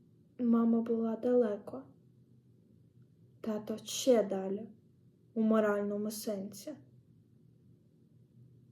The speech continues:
Новенька була права. Людина без любові —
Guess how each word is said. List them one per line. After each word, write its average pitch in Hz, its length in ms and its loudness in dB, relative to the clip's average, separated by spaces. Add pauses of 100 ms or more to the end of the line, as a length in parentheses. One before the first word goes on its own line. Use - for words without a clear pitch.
(140)
Новенька 220 520 -2
була 214 300 -6
права. 226 440 -4 (1200)
Людина 233 540 6
без 226 280 4
любові — 233 540 8